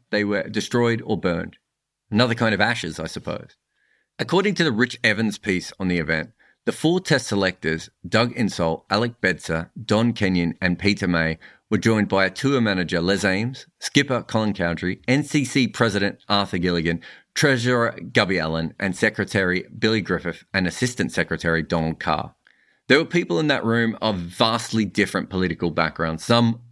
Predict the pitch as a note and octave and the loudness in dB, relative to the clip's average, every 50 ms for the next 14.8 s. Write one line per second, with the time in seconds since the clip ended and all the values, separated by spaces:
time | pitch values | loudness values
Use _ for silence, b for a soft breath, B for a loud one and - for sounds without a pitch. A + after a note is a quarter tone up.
0 | _ - A#2 G#2+ - - - C#3 C#3+ C#3 G#2+ A2 G#2 F#2 - - G2 F2+ E2+ E2 | _ -2 -2 -2 0 2 4 4 4 4 2 0 -2 -2 0 -2 -2 0 -2 -2
1 | E2+ E2+ E2+ E2 b b b b b b - - D#3 E3 D#3 C3 - - F#2+ F2 | -2 -2 -2 -4 b b b b b b -4 0 0 0 0 0 0 -2 -2 -2
2 | - - E2+ D#2+ - - - - - - - C3+ - - D3 A2+ - F#3+ G3 - | -2 -2 -4 -4 -6 -8 -16 -18 -8 -4 -4 -2 -2 -2 -2 0 2 0 2 2
3 | - C3 C#3 C3 G2 - - G#2+ A2+ G2+ - - A2 A#2 B2 D3+ E3+ E3+ D#3 C#3 | 0 0 0 0 -2 -2 -2 -2 -2 -2 0 2 4 4 4 4 2 2 2 2
4 | A#2+ A#2+ A#2 A#2 A2 D2 G2 G#2+ A2+ A2 F#2+ F2 - - G2+ F#2+ F2+ - F#2+ - | 2 2 2 2 0 0 0 2 2 0 0 0 0 0 0 0 0 -2 -2 0
5 | - G2+ F2+ - - G2 E2 F#2+ F2+ F2+ E2+ D#2+ F2 E2+ E2 D#2 D#2 b b b | 0 -2 0 -2 -4 -2 0 0 2 2 0 0 0 0 0 -2 -4 b b b
6 | b b b b b b b _ - F#3+ G#3 G3+ B3 A3 G3 - - D3+ D#3+ D3 | b b b b b b b _ 2 2 4 4 2 0 0 0 2 4 4 4
7 | C3+ A#2 F#2 F#2+ F2+ E2 D#2+ B B B B - C#3 C3+ B2 C3 B2+ A#2+ - - | 4 2 0 -2 -2 -2 -4 B B B B 0 2 2 2 2 0 -2 -2 0
8 | D#3 E3+ F#3+ D3+ - C#3 B2+ A2+ G#2+ G2 G#2 G#2 G2+ F2 G#2 A2+ A#2+ A#2 - G#2 | 0 2 2 0 0 0 0 0 0 0 0 0 0 0 0 -2 -2 -2 -2 -4
9 | G2+ F#2 G2+ F#2+ G2 G2+ G2+ A#2 D#3 E3 - - - E2 D#2+ D#2 D#2 - - D#2+ | -2 -2 -2 -2 0 0 2 2 0 0 -2 -6 -8 -6 -6 -6 -6 -6 -8 -10
10 | C#2+ - _ _ - G#2 F2 F#2+ G2 F#2 C2+ - - _ _ _ _ _ _ _ | -10 -12 _ _ 0 2 2 2 2 0 0 -4 -8 _ _ _ _ _ _ _
11 | _ _ _ _ - A2+ B2 A2 B2 D3+ E3 F3 F#3 D#3 C3 A2+ A2+ A2 - A2 | _ _ _ _ -2 0 2 4 4 4 4 4 2 2 2 2 0 0 -2 -4
12 | A2 - - C#3 C#3 E3 F3 D#3 D3 C#3 B2+ B2+ A#2+ A#2 A2 G#2+ G2 - G2+ F#2+ | -2 -2 -2 -2 -2 0 0 0 0 2 2 2 2 2 0 0 0 0 0 0
13 | F#2+ - G2 F2+ F2 F2+ F2+ D#2+ F#2+ - - A2+ A2+ G#2 G2+ - G2+ - - - | 0 0 0 0 2 2 0 -2 -2 -2 0 0 0 0 0 -2 -2 -2 -2 0
14 | G2+ F#2+ E2 - - F2+ E2+ - - E2 D#2 E2+ E2 - - - | 0 0 -2 -2 -2 -2 -2 -2 -4 -4 -4 -4 -4 -4 -6 -12